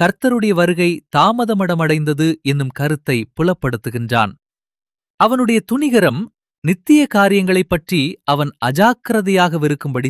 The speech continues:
செய்கின்றது. உலக வழக்கை அவன் அங்கீகரித்து, அதன் வழக்க பழக்கங்களுக்கு ஏற்ப தான் நடந்து, நடந்து கொள்ளுகின்றான்.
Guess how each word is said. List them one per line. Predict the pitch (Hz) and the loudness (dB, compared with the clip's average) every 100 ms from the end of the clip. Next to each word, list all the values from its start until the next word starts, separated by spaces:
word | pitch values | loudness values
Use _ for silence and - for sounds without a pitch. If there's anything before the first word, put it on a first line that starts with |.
| - | -4
செய்கின்றது. | 123 117 113 117 110 104 _ _ _ _ _ _ _ _ _ | -4 -4 -6 -6 -4 -8 _ _ _ _ _ _ _ _ _
உலக | 170 285 302 247 | 2 4 2 2
வழக்கை | 185 196 - 196 196 | 2 0 0 -2 0
அவன் | 135 147 147 | 0 -2 -2
அங்கீகரித்து, | 131 170 196 147 127 113 - 220 - _ _ _ _ - | -2 0 0 0 -2 -4 -6 -8 -8 _ _ _ _ -2
அதன் | 202 208 | 0 2
வழக்க | 175 196 285 285 269 180 | 2 2 2 0 -2 0
பழக்கங்களுக்கு | 214 247 240 214 208 - 170 | 0 0 -2 0 0 -2 0
ஏற்ப | 160 175 - 156 113 - | 0 0 -2 -2 -2 -4
தான் | 143 143 | -2 0
நடந்து, | 135 135 160 147 127 | 0 -2 -2 -2 -4
நடந்து | 120 117 117 | -4 -6 -6
கொள்ளுகின்றான். | 113 113 113 113 117 104 | -6 -4 -6 -4 -2 -4